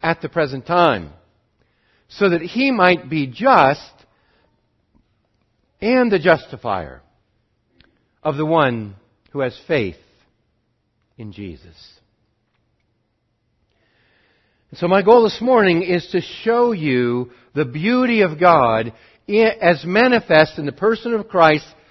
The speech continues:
in order to save those who believe. Now make no, make no mistake, what I, what I'm hoping to put on display for you this morning is something that has eternal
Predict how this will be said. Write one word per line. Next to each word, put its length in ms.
in 240
order 480
to 400
save 720
those 320
who 80
believe. 460
Now 100
make 200
no, 300
make 140
no 200
mistake, 400
what 140
I, 80
what 120
I'm 80
hoping 420
to 60
put 180
on 160
display 420
for 140
you 120
this 220
morning 320
is 260
something 340
that 140
has 300
eternal 1080